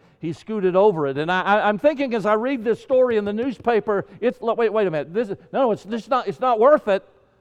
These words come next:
The hat isn't worth it, LeSean. It's not worth it. It's, don't, don't do it. Don't go there. Don't climb the fence.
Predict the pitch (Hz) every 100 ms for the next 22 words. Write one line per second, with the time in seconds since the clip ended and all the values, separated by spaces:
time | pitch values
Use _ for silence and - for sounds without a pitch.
0 | _ _ _ _ _ _ - 190 277 277
1 | 214 233 277 285 254 226 226 - 220 208
2 | 208 - 233 226 262 269 247 208 202 202
3 | 180 - _ - 156 165 170 175 233 277
4 | - 185 240 254 202 294 285 240 180 233
5 | 269 190 240 294 226 233 226 170 247 277
6 | 208 233 247 220 185 226 226 185